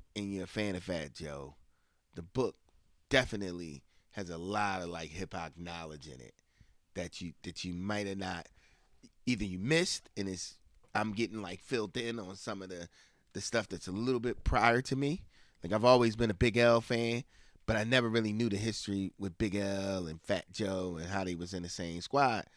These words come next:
coming up. But, you know, I knew Big L and I knew Fat Joe. So it was cool to hear, like,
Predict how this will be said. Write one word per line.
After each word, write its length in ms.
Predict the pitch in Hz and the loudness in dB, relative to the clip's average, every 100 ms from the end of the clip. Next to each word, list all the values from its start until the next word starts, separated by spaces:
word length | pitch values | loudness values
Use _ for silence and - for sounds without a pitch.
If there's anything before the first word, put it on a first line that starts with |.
| - _ _ | -20 _ _
coming 260 | 117 98 104 | -2 0 4
up. 220 | 147 - - | 4 2 -8
But, 280 | - 87 78 - - _ - | -8 -6 -6 -12 -20 _ -2
you 80 | |
know, 80 | 110 | 0
I 120 | 92 | 2
knew 180 | 107 120 | 2 2
Big 180 | 104 98 | 2 8
L 380 | 156 160 117 123 - _ | 10 10 6 0 -10 _
and 240 | 95 90 - _ | -6 -6 -8 _
I 60 | 92 | -4
knew 180 | 101 101 | -2 -2
Fat 280 | 101 87 87 | -4 -4 -2
Joe. 260 | 143 - - - - _ | -2 -4 -16 -20 -20 _
So 100 | - | -6
it 40 | 90 | -4
was 120 | - | -2
cool 220 | 123 104 | 0 2
to 80 | 90 | 2
hear, 320 | 104 98 90 | 0 0 0
like, 240 | 85 82 | -2 -6